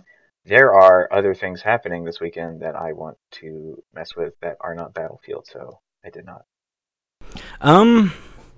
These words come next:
Speaker 2: it's everything that they've kind of shown off in that teaser trailer is what was in the beta, 'cause you see a lot of those trailers coming out being a summary of it, but the,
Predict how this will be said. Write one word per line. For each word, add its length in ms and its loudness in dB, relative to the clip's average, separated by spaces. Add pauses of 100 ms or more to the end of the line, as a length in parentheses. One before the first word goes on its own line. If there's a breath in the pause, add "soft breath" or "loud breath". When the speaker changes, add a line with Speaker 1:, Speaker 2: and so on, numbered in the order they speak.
(340 loud breath)
Speaker 2:
it's 460 0 (720)
everything 1000 2
that 240 4
they've 140 2
kind 300 2
of 140 0
shown 260 2
off 240 4
in 60 2
that 200 -2
teaser 300 -2
trailer 500 2
is 240 -4
what 520 -2 (140)
was 220 2
in 140 0
the 80 2
beta, 540 4 (100)
'cause 540 -6 (580 soft breath)
you 220 -4
see 180 4
a 80 10
lot 220 10
of 80 0
those 180 6
trailers 460 4
coming 260 2
out 300 0 (560)
being 240 2
a 60 -4
summary 420 0
of 140 4
it, 260 -2 (600 loud breath)
but 200 2
the, 760 4